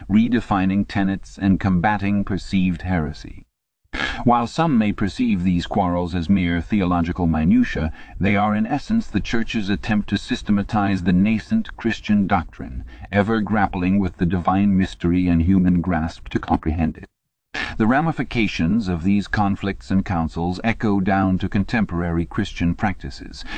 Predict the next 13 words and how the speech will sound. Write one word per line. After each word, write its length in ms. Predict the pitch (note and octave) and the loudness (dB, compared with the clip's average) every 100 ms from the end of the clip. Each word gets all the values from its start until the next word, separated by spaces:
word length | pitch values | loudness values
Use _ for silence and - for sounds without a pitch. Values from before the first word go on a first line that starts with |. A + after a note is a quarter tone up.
| - | -4
shaping 480 | - C3 - A2+ A2+ | 0 0 0 0 2
the 100 | G#2 | 2
religion's 600 | G#2 A2 G2+ G#2 G2+ G2 | 2 2 2 2 2 0
evolution 540 | F#2+ G#2+ G#2+ - F2+ | 0 2 0 0 0
over 180 | F2 E2+ | 0 -2
the 100 | E2+ | -4
centuries. 640 | - F#2+ - C2+ C2+ - _ _ _ _ | 0 -2 -2 -8 -12 -20 _ _ _ _
Part 260 | - E2+ - | -4 -4 -4
seven. 520 | - F#2+ D#2 - - - - - A#2 | -6 -4 -4 -8 -14 -16 -16 -10 -6
Foundation 680 | - F#2+ F#2 G#2 A2+ A#2+ A#2 | 0 2 2 0 0 0 0
of 140 | G#2+ | 0
Christian 440 | - G2 - G2 F#2 | -2 -2 0 0 0
Theology. 760 | G2 F2 D#2 D2 B1+ B1 - | 2 0 0 -4 -12 -16 -18